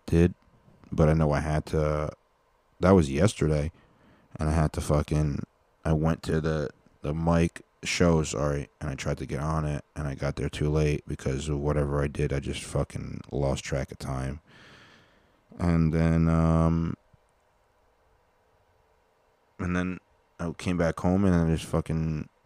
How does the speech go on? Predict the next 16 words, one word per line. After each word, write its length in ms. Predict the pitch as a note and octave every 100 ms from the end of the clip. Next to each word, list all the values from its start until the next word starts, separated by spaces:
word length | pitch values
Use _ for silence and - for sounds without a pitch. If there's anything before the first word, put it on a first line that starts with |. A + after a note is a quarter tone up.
| _
made 320 | - D#2+ E2
the 100 | D#2
last 320 | D#2 D#2+ D#2+ -
of 40 |
my 160 | D#2+ D2+
freezer 440 | - F2 D#2+ E2
food, 280 | D#2 D#2+ D#2
French 320 | - D#2+ D#2
fries 480 | - E2 D#2 D#2 D2+
and 360 | D2+ D#2 D2+ D2+
chicken 420 | - E2 E2 D#2
tendies. 720 | E2 D#2+ D#2 D2+ D2+ - - _ _ _ _ _ _ _ _ _ -
Uh, 460 | D2 C#2+ C#2 A1+ G1+ _ _ _ _ _ _ _ _ _ _ _ _ _
and 240 | F2+ F2+ E2+ -
ate 240 | E2+ E2+
it, 180 | F#2 -